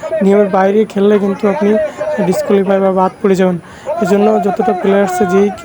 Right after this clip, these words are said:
যেই আসছে তাকে কিন্তু এই নিয়মটা বলা হচ্ছে। এবং এই খেলা কিন্তু অতি সুন্দর একটি খেলা। এখানে কিন্তু মানুষের ভিড়ে, আহ,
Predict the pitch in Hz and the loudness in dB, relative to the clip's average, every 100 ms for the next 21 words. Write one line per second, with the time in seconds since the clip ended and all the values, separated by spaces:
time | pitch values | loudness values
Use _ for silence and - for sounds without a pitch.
0 | 180 202 214 202 190 - 190 185 196 196 | -2 2 4 2 -2 -6 -4 -4 -4 -2
1 | 208 208 - - - - - 196 185 196 | 0 0 -2 -20 -20 -14 -2 0 2 2
2 | 196 196 196 185 185 180 - 185 160 - | 2 0 0 2 0 -2 -4 -6 -6 -12
3 | - - - 196 214 208 208 202 202 196 | -18 -16 -4 0 2 2 0 0 0 -2
4 | 226 202 196 - 214 208 190 185 185 196 | 0 0 -2 -2 0 2 0 0 0 0
5 | 208 - - - - 185 190 185 190 185 | -2 -10 -20 -18 -8 -4 -4 -2 -2 0
6 | 196 196 226 202 175 196 196 202 - - | -2 0 0 0 0 2 2 0 -6 -20
7 | - - 202 190 190 190 240 - - - | -18 -4 0 2 0 0 -4 -8 -14 -8
8 | 240 | -6